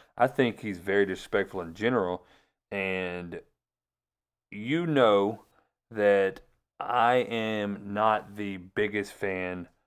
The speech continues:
of Shannon Sharpe. I, you know, I, I'm not, not, not, uh, I don't dislike him,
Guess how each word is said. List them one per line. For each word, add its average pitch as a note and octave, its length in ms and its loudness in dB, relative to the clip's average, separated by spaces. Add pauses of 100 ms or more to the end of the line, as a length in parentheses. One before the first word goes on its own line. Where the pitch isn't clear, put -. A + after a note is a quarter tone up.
(480)
of G#2 220 2
Shannon F#2 320 -4
Sharpe. E2+ 380 -8
I, - 380 -10
you G#2 140 -6
know, F2+ 220 -6 (300)
I, C#3+ 200 6
I'm D#3+ 80 6
not, - 260 0
not, D#3+ 220 2
not, E3 280 4
uh, A#2+ 280 2
I - 220 -6
don't C#3+ 200 2 (140)
dislike C3 440 6
him, G3 220 -10